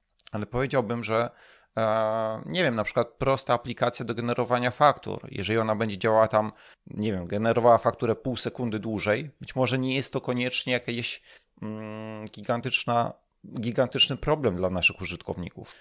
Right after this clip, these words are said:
E, kolejną rzeczą jest to, e, kolejnym wymiarem też, czy jest to właśnie szkodliwe dla użytkownika, bo niekoniecznie być może na tym zarabiamy, ale być może nasz użytkownik cierpi, że P D F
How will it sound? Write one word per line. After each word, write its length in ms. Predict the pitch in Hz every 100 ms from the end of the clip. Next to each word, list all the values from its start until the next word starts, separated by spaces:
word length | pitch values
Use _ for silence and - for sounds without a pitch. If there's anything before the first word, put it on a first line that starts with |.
| -
E, 180 | - 107 - _
kolejną 520 | 127 120 151 170 120
rzeczą 600 | 98 104 101 113 123 170 160
jest 260 | 110 117 -
to, 400 | 123 123 127 - - 113 113 113 117 _ 120
e, 80 | -
kolejnym 360 | 127 131 139
wymiarem 460 | 131 147 156 135 107
też, 320 | 98 98 - - - -
czy 140 | - 123
jest 180 | 123
to 60 | 135
właśnie 600 | 117 113 117 - 120 120 -
szkodliwe 500 | - - 117 123 127
dla 100 | 120
użytkownika, 680 | 123 120 - 127 139 - 90
bo 220 | 98 90
niekoniecznie 480 | 110 110 123 117 120
być 160 | 104
może 160 | 117 107
na 80 | 113
tym 160 | 117
zarabiamy, 680 | 101 113 120 156 185 107 87 - - - _
ale 160 | 90 101
być 180 | 104
może 200 | 110 101
nasz 220 | 120 117 120
użytkownik 480 | 107 - 101 117
cierpi, 380 | - 196 165 -
że 120 | 95
P 140 | 98 101
D 140 | 95
F 140 | 101